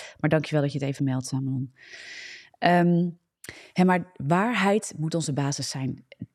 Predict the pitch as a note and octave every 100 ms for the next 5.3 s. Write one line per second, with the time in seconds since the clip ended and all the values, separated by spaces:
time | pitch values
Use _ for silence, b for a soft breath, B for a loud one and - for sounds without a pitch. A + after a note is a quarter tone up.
0 | - B2+ F3+ G3 G3 B3 B3+ G#3 E3+ D#3+
1 | D3 C#3+ - C3+ C3 C#3+ C#3+ - _ _
2 | _ _ _ _ - D#3 D3 F3+ A#3+ G#3
3 | E3 D#3+ - - A#3 - - - - D#3
4 | D3 G3 F#3 E3+ - D#3 C#3+ D#3 D3+ C3
5 | - - -